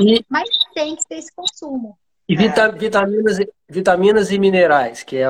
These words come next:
Speaker 1: que é uma outra coisa que as pessoas perguntam, "Mas, é, vitaminas e minerais a gente precisa comer vegetais pra poder ter?" Ou não? Nas carnes tem?
Speaker 2: Não, a gente consegue isso,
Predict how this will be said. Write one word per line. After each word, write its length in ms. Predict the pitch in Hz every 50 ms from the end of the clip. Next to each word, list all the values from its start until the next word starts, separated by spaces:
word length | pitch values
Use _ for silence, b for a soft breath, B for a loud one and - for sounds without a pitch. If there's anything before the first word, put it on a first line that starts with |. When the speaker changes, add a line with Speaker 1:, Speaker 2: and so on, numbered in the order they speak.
| 135 139 135 - -
Speaker 1:
que 100 | - 139
é 20 |
uma 300 | 135 139 139 139 139 135
outra 320 | 135 139 151 160 160 156 -
coisa 260 | - 151 151 151 143
que 120 | - -
as 100 | 151 139
pessoas 380 | - - 147 - - 156 147 -
perguntam, 360 | - 151 139 135 139 - 165
"Mas, 160 | 175 175 156 160 165 -
é, 100 | 151 143
vitaminas 480 | 139 165 170 180 165 180 196 214 202
e 40 | 190
minerais 400 | 196 196 185 170 151 156 175 190
a 80 | 185 196
gente 100 | 202 196
precisa 320 | - - - 196 202 214
comer 240 | 202 208 208 214 214
vegetais 560 | 208 220 208 220 233 233 - 202 202 208 196
pra 120 | - 156 156
poder 280 | 156 143 127 123 120
ter?" 260 | 120 - 110 104 101 _ _ _ _ _ _ _ _ _ _ -
Ou 140 | 160 160
não? 280 | 160 151 139 120 113 - - _
Nas 180 | 127 127 127 -
carnes 360 | - 139 131 127 123 123 -
tem? 260 | - 127 117 107 - _ _ _ - - - _ _ _ _ _ - B B B B B B B 339 311 - _
Speaker 2:
Não, 360 | 269 233 226 226 233 247 254
a 80 | 254 262
gente 220 | 277 269 262 -
consegue 1000 | - 302 277 269 262 - - 262 247 254 277 294 254 262 277 262 247 240 247 269
isso, 280 | - - - 311 285